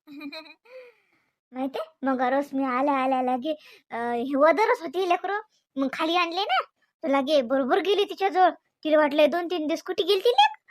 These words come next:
तर लागे गेली, पाय तिच्या इकडे. तिला काय वाटे काय सांगा? <laughs>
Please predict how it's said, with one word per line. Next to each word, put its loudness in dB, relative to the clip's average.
तर -2
लागे 4
गेली, 0
पाय 0
तिच्या 2
इकडे. 2
तिला -2
काय 8
वाटे 4
काय 4
सांगा? 0
<laughs> 0